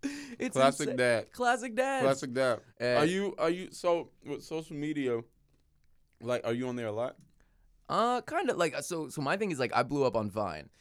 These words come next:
Speaker 1: uh, when I was in, I was an intern here at Funny or Die.
Speaker 2: Mm-hmm.
Speaker 1: And then
Speaker 2: That's right. Uh, I saw, uh, so, 'cause I'm, <laughs> I'm genuinely not on a lot, so I'm
Speaker 1: No,
Speaker 2: so
Speaker 1: as y-,
Speaker 2: naive
Speaker 1: y-
Speaker 2: to, but I, but I,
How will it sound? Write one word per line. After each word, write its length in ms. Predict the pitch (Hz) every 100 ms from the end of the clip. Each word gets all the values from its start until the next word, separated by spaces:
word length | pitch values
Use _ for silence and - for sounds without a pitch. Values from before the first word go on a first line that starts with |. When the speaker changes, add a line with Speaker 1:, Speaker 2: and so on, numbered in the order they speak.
| _ _
Speaker 1:
uh, 180 | 107 104
when 160 | 104 101
I 80 |
was 160 | 104 101
in, 120 | 98 -
I 60 |
was 140 | 120 123
an 100 | 117
intern 340 | 127 113 98
here 120 | 98
at 120 | 85 -
Funny 200 | 95 82
or 60 |
Die. 180 | 85 73
Speaker 2:
Mm-hmm. 180 | 120 131 143 - -
Speaker 1:
And 140 | 113 117
then 220 | 120 117 - _ _ _ _ _ _ _ _
Speaker 2:
That's 260 | 151 -
right. 280 | 117 143 131 - _ - - -
Uh, 380 | 131 131 120 110 107 - - _ _ _ _ _ _ _ _ _ _ _ _ _
I 80 | 151
saw, 340 | - 143 131 127 -
uh, 280 | 123 113 - - 101 _ -
so, 260 | 127 143 107 -
'cause 180 | - 101
I'm, 200 | 107 104 -
<laughs> 120 | -
I'm 260 | 139 127 -
genuinely 500 | - 117 113 104 185
not 260 | 95 98 -
on 220 | 101 95 95
a 20 |
lot, 160 | 208 117
so 180 | 131 117
I'm 180 | 107 107
Speaker 1:
No, 140 | 147
Speaker 2:
so 140 | 107
Speaker 1:
as 180 | 117 120
y-, 80 | 110
Speaker 2:
naive 240 | 107 110 107
Speaker 1:
y- 60 | 120
Speaker 2:
to, 60 | 98 _ - -
but 260 | 139 160
I, 100 | 160
but 280 | 147 160 -
I, 100 | 165